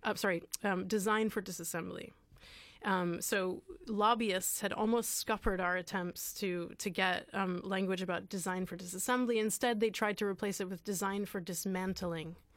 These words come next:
which basically just means recycling. Um,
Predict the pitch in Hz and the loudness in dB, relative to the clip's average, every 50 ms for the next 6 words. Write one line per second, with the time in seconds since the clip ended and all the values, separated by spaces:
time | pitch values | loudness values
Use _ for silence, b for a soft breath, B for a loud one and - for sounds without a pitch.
0 | B B B B - 170 - - 175 165 - 185 170 165 160 - 175 160 165 - | B B B B -6 -4 -2 -2 -2 0 0 -2 -4 -4 -4 -4 -4 -4 -4 -6
1 | - 170 - - 185 170 170 - 180 170 180 190 - B B B B B B B | -6 -6 -4 -2 -2 -2 -4 -6 -8 -10 -10 -12 -14 B B B B B B B
2 | B B B - 226 208 196 196 196 | B B B 2 4 6 6 6 4